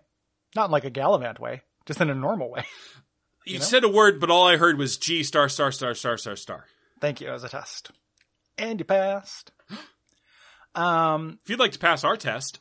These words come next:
Speaker 2: of giving us money.
Speaker 1: Yep, <laughs> it's an easy test to pass.
Speaker 2: It's very
Speaker 1: Uh,
Speaker 2: easy.
Speaker 1: <laughs> it's
Speaker 2: Bribe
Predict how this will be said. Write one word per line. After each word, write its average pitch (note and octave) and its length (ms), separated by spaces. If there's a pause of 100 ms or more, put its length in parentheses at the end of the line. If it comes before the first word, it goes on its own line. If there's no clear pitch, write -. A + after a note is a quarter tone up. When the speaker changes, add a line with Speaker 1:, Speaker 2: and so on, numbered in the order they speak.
Speaker 2:
of C3 160
giving C#3 240
us G#2 100
money. C3 300 (480)
Speaker 1:
Yep, D#3+ 320
<laughs> - 80
it's - 240
an A3 120
easy F3 280
test G3 220
to A3+ 60
pass. C3+ 420
Speaker 2:
It's - 260
very A#3+ 280
Speaker 1:
Uh, E3+ 160
Speaker 2:
easy. - 140 (200)
Speaker 1:
<laughs> - 160
it's - 100
Speaker 2:
Bribe A3+ 220